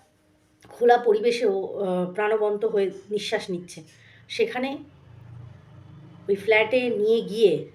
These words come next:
হ্যাঁ, ওকে হঠাৎ করে একটা এমন সিচুয়েশনে ফেলে দেওয়া, যেখানে বিগত দু বছর হতে চললো যে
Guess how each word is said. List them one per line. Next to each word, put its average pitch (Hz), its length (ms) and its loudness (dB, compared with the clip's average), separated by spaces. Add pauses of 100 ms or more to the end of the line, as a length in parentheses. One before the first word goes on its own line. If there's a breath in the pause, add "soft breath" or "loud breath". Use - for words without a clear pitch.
(100)
হ্যাঁ, 208 300 -6 (680)
ওকে 202 440 4 (320)
হঠাৎ - 480 -2
করে 180 200 0
একটা 180 320 -4
এমন 208 240 0
সিচুয়েশনে 214 480 -4
ফেলে 185 220 -6
দেওয়া, 202 360 -4 (680 soft breath)
যেখানে 196 340 -6
বিগত 196 340 -4
দু 196 160 0
বছর 196 300 -2
হতে 196 220 -6
চললো 190 460 -4 (120)
যে 175 420 -6